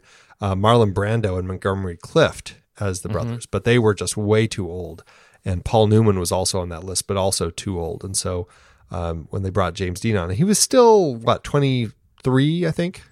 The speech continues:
Speaker 1: Um, still probably too old, but, you
Speaker 2: Yeah,
Speaker 1: know,
Speaker 2: young. Yeah.
Speaker 1: yeah, they,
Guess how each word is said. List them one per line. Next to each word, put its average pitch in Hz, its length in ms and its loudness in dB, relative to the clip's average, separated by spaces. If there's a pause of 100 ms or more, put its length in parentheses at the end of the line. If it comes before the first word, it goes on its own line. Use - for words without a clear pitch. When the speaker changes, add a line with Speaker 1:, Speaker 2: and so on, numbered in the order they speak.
(180)
Speaker 1:
Um, 104 440 -2
still 147 300 4
probably 147 460 0 (440)
too 175 200 -2
old, 180 260 0
but, 120 140 6
you 123 80 8
Speaker 2:
Yeah, 120 160 8
Speaker 1:
know, 104 80 6
Speaker 2:
young. 107 540 2 (220)
Yeah. 110 380 -2
Speaker 1:
yeah, 180 160 -6
they, 165 140 0